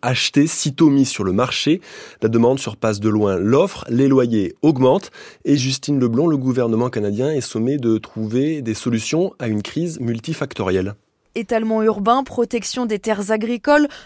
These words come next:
Speaker 2: manque de main-d'œuvre dans la construction, hausse des prix des matériaux, changement de normes immobilières.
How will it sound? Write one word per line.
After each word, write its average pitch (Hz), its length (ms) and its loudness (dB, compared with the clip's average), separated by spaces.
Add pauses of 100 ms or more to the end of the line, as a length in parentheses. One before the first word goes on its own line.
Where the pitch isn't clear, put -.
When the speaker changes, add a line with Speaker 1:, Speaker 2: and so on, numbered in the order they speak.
Speaker 2:
manque 254 260 2
de 254 140 4
main-d'œuvre 240 500 4
dans 202 100 0
la 202 140 2
construction, 262 800 0
hausse 247 200 6
des 220 160 0
prix - 180 -6
des 196 140 2
matériaux, 233 580 2
changement 247 440 0
de 226 120 -2
normes 220 320 2
immobilières. 208 640 0